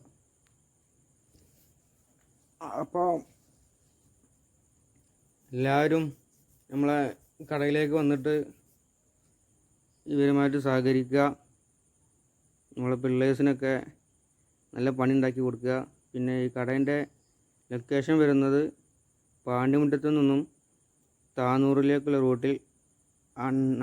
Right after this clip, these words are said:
അൺ-, അട്ടത്തോട് എന്ന സ്ഥലത്താണ് ഈ കടയുള്ളത്. റോഡ് സൈഡിൽ തന്നെയാണ്. എല്ലാവർക്കും കാണാൻ പറ്റുന്ന രീതിയിൽ തന്നെയാണ് കടയുള്ളത്. അപ്പോൾ എല്ലാവരും സഹകരിക്കുക.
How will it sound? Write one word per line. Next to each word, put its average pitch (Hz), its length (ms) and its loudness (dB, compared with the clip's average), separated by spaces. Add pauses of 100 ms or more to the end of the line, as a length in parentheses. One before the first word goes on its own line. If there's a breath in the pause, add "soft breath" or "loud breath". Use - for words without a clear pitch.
അൺ-, 123 340 -4 (1500)
അട്ടത്തോട് 156 520 2
എന്ന 147 180 2
സ്ഥലത്താണ് 135 480 -2 (100)
ഈ 127 120 -2
കടയുള്ളത്. 131 460 -2 (1120)
റോഡ് 127 220 -2
സൈഡിൽ 135 340 2
തന്നെയാണ്. 127 380 0 (1300)
എല്ലാവർക്കും 127 420 -2 (100)
കാണാൻ 135 320 4
പറ്റുന്ന 135 360 2
രീതിയിൽ 135 300 0
തന്നെയാണ് 139 400 2
കടയുള്ളത്. 123 480 -2 (1040)
അപ്പോൾ 120 220 -6
എല്ലാവരും 123 400 -2 (100)
സഹകരിക്കുക. 123 520 -2